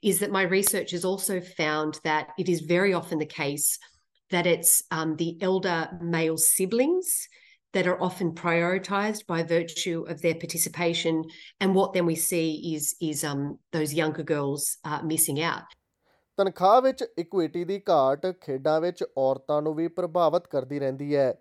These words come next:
Speaker 2: ਹਾਲ ਹੀ ਵਿੱਚ ਮਟਿਲਡਾਜ਼ ਨੇ ਪੁਰਸ਼ ਅਤੇ ਮਹਿਲਾ ਖਿਡਾਰੀਆਂ ਵਿੱਚ ਭਾਰੀ ਤਨਖਾਹ ਦੇ ਪਾੜੇ ਨੂੰ ਲੈ ਕੇ ਦੁਬਾਰਾ ਕਾਰਵਾਈ ਕਰਨ ਦੀ ਮੰਗ ਕੀਤੀ ਹੈ।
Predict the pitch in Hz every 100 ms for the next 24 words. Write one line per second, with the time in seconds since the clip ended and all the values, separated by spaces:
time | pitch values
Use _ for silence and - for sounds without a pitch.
0 | _ _ _ _ _ _ _ _ _ _
1 | _ 135 131 143 151 180 180 185 135 135
2 | 135 143 165 175 214 - 160 208 - 190
3 | - 214 151 156 170 196 - 180 156 123
4 | 131 143 160 - 180 - 151 123 143 185
5 | 180 - 139 139 170 175 131 127 139 165
6 | 151 127 131 196 175 170 _ _ - 170
7 | 170 196 233 247 180 139 143 156 165 139
8 | 131 135 139 147 165 165 131 127 117 143
9 | 143 135